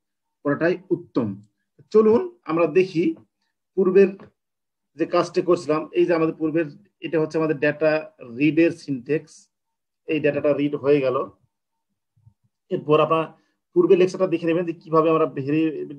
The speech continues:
variable define করেছি, variable label define করেছি, value label define করেছি। দেখেন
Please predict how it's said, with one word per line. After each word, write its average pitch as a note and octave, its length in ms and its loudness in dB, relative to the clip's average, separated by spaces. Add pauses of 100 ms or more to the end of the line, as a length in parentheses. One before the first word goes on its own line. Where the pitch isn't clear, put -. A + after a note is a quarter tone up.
(140)
variable D3 340 0
define D3 360 -4
করেছি, D3 380 -10 (400)
variable D3 280 0 (140)
label E3 280 2
define D#3 220 -4
করেছি, D3 240 -6
value B2 240 -4
label D3+ 240 0
define C#3+ 280 -6
করেছি। C3+ 320 -14 (540)
দেখেন E3 340 -10